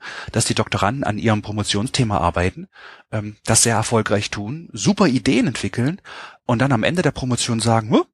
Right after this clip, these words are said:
dann machen wir doch da eine Firma draus.“ Dann gründen die sich aus, da gibt's von vielen Universitäten auch noch Hilfe, also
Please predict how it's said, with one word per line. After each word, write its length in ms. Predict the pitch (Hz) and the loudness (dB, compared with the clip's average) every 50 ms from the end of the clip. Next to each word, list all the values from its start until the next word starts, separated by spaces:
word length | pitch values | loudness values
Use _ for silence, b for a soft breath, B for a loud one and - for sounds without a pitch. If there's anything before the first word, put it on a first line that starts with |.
| _ _ _ - | _ _ _ -4
dann 140 | - 123 | -4 0
machen 160 | 113 104 90 - | 0 0 0 0
wir 60 | 107 | 0
doch 140 | 120 107 - | 0 0 2
da 100 | - 117 | 0 0
eine 100 | 156 175 | 0 0
Firma 300 | - - 208 220 254 226 | 0 0 0 2 0 0
draus.“ 340 | 165 - 107 98 - - B B B B B B B | -2 -4 -6 -8 -8 -12 B B B B B B B
Dann 180 | - 113 120 | -2 -2 0
gründen 300 | 113 110 143 151 139 127 | 4 4 4 4 4 2
die 80 | 120 110 | 2 0
sich 240 | 95 90 85 - 73 | 2 2 2 2 2
aus, 320 | 90 - 262 269 226 - | 2 2 0 -2 -2 -2
da 80 | - 110 | -4 -4
gibt's 240 | - - - - - | -4 -6 -6 -6 -6
von 200 | - - 107 101 | -4 -4 -6 -6
vielen 440 | - - 165 165 156 147 139 - | -2 0 2 2 2 0 -4 -8
Universitäten 760 | - - 120 139 139 107 107 101 110 98 - 135 156 - - | -6 -2 2 2 4 4 4 2 0 0 0 0 0 0 -4
auch 220 | - - 113 - - | -4 -4 -4 -4 -4
noch 160 | 104 - - | -6 -2 2
Hilfe, 440 | 110 139 226 269 - - 196 175 B B B B B B B B _ | 4 4 4 4 4 2 2 2 B B B B B B B B _
also 260 | 113 104 - 104 95 | -4 -2 0 -2 -2